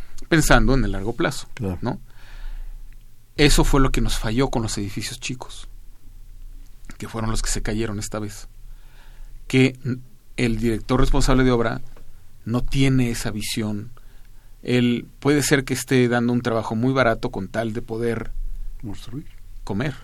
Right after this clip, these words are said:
Speaker 2: Claro.
Speaker 1: ¿no? Y tener un ingreso. Entonces, sí puede ser que se ahorre en una asesoría de un ingeniero, porque ese dinero él no necesita para vivir. Eso no pasa con las grandes empresas.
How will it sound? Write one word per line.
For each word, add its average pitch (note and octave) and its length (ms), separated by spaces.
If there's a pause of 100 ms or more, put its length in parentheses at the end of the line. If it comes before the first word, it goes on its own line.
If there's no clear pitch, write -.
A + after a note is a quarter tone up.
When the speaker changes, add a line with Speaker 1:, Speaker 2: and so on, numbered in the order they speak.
(540)
Speaker 2:
Claro. G#2+ 260
Speaker 1:
¿no? - 60
Y - 120
tener G#2+ 280
un G#2+ 100
ingreso. A2+ 380 (1120)
Entonces, A#2 460
sí - 300
puede C#3 180
ser C3+ 160
que C3 120
se A#2+ 160
ahorre B2+ 520 (800)
en A#2 120
una A#2+ 140
asesoría A#2+ 420
de A2 60
un B2+ 80
ingeniero, C3+ 560 (460)
porque - 260
ese C3 160
dinero B2+ 240
él B2+ 120
no A#2 120
necesita G#2 580
para F#2+ 200
vivir. E2+ 260 (880)
Eso - 200
no A#2 80
pasa A#2+ 240
con G#2+ 160
las F#2 100
grandes G2 300
empresas. - 340